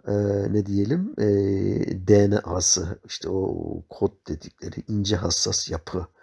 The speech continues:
E, bu yaratma durup dururken oluşan,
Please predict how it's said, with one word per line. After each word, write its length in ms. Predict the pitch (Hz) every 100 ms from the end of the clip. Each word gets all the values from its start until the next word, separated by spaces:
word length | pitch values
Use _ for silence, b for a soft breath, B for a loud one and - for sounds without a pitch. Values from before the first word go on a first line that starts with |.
| B B B B -
E, 180 | 90 117
bu 160 | 165
yaratma 600 | 113 104 98 - 151 101 - _ _ _ _ -
durup 320 | 113 104 -
dururken 440 | 113 107 - 107 -
oluşan, 640 | 101 95 - 92 80 -